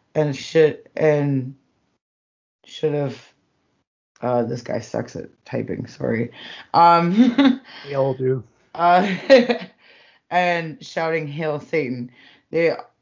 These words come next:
Speaker 1: also said that, uh, the parishioners might be giving the evil eye hand gestures. Nothing li-, like this was initially found, but when word got out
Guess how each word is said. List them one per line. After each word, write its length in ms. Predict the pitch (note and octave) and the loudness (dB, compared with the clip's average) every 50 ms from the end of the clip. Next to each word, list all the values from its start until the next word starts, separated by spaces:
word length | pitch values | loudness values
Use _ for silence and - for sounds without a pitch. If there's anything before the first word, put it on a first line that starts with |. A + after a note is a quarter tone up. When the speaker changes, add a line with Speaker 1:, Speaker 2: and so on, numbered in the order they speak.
| - | -4
Speaker 1:
also 500 | - D3 E3+ G3 G3 - - E3+ D#3 D#3 | -2 0 0 -2 -4 -4 -4 -2 -2 -2
said 360 | D3+ - - D#3+ D3+ C#3+ C3+ C3 | -2 -2 -2 -2 -2 0 -2 -2
that, 360 | C#3 C3 A2 F2 - - _ _ _ _ _ _ _ _ _ - | -2 -2 -4 -6 -8 -10 _ _ _ _ _ _ _ _ _ -10
uh, 640 | - C#3 C#3 C#3 C#3 C#3 C#3 C3+ C3 A#2+ G#2+ E2+ - - - - _ - | -6 -4 -4 -2 -2 -2 -2 -2 -2 -4 -6 -8 -8 -10 -12 -16 _ -16
the 200 | - E3 D3+ D3 | -10 -4 -4 -4
parishioners 920 | C#3+ - - - D3+ C#3+ C#3+ E3+ F3 E3 - D3 C#3+ C#3+ C#3 C#3 C#3 C#3 B2+ | -4 -4 -4 -2 -2 0 2 0 0 0 -2 -2 -2 0 0 0 0 0 -2
might 220 | C3+ C#3+ D3 C#3 C3 | -2 0 0 0 0
be 100 | C#3+ C3+ | 0 -2
giving 680 | C3+ - C#3+ C#3 C#3+ C#3+ C#3+ C#3+ C#3 C3+ A#2+ A#2+ - - | 0 0 0 2 2 2 2 2 2 2 0 -2 -4 -6
the 240 | C3+ C#3 - - | -6 -6 -2 -2
evil 420 | E3 D#3+ D3 D3+ C#3 - - - _ _ _ _ - | -2 0 2 0 0 -2 -4 -10 _ _ _ _ 0
eye 340 | C3 C#3 C#3 D3 D3+ D3+ D3 | 2 4 4 4 4 2 0
hand 480 | C#3 B2 C3+ C#3 C3+ C3 B2 B2 A2+ | -2 -2 -2 -2 -2 -2 -2 -4 -6
gestures. 960 | - G2+ F2 - - - - - - - - - - - - - - - _ _ _ _ _ _ - - - - _ - | -6 -6 -6 -6 -8 -10 -12 -12 -12 -12 -12 -14 -14 -14 -16 -16 -18 -20 _ _ _ _ _ _ -20 -20 -20 -18 _ 0
Nothing 420 | E3 F3 G3 G#3 F#3+ G#3+ G#3 F#3+ F3 | 2 4 4 4 4 2 2 2 2
li-, 200 | D#3+ D#3+ D#3+ D#3+ - - | 2 2 0 -2 -2 0
like 240 | D3+ D#3 D#3+ D#3 | 2 2 2 2
this 280 | - D3+ D3+ D#3 D3+ - | 0 0 0 0 -2 -2
was 260 | D3 C#3+ C#3 B2+ A#2 - _ _ | -4 -4 -4 -6 -8 -12 _ _
initially 460 | - E3+ D#3+ D#3 D#3+ - - D#3+ D3 C#3+ | -2 -2 0 0 -2 -2 -2 -2 -2 -2
found, 520 | - - D#3 D3+ D3 C#3+ C#3 C3+ C3+ C3 | -2 0 0 2 4 4 4 2 2 0
but 320 | - C#3+ C#3+ C3 - - _ _ _ _ _ _ _ _ _ _ _ | 2 2 2 2 0 -4 _ _ _ _ _ _ _ _ _ _ _
when 320 | - D3 E3 D#3+ E3 D3+ C3+ | 0 4 4 4 4 4 2
word 400 | D3+ D#3+ D#3+ E3+ F3 D#3+ - - | 2 2 2 2 0 0 0 0
got 180 | D#3+ D#3+ D#3 | 2 4 6
out 380 | D#3 D#3 D3+ D3+ C3 - - | 6 6 6 4 2 -2 -6